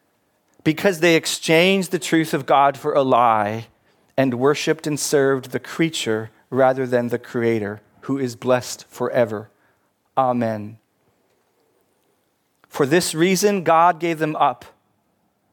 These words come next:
to dishonorable passions. For even their women exchanged natural relations for those that are contrary to nature.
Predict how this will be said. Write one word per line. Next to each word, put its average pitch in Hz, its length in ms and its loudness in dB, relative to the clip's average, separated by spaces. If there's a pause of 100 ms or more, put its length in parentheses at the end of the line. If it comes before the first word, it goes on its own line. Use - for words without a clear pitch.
(120)
to 143 120 -8
dishonorable 147 640 0
passions. 113 960 -6 (1800)
For 170 260 0
even 185 600 0
their 147 240 2
women 135 540 -4 (280)
exchanged 151 880 -2
natural 147 520 0
relations 131 880 -4 (220)
for 143 160 -2
those 135 320 2
that 135 100 0
are 123 140 2
contrary 131 680 -2
to 127 140 -8
nature. 117 520 -8